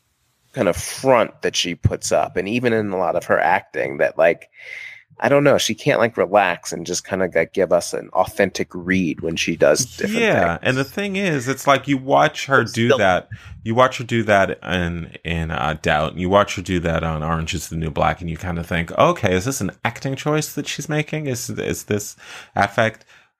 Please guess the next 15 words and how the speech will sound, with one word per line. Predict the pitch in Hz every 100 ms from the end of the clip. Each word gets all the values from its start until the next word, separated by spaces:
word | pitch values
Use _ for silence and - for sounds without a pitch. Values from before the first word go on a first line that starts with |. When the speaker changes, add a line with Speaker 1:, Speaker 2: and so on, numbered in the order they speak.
| _
Speaker 2:
or | 80
the, | - 92 82
her, | 98 98 87 82 -
her | 101
craft | - - 104 110 107
at | 90
work?" | 76 104 143 -
And | 95 95
then | 110
you | 120
see | - 123 117
her | 117 110
on | 104
The | 101
View, | 90 131 127 107 107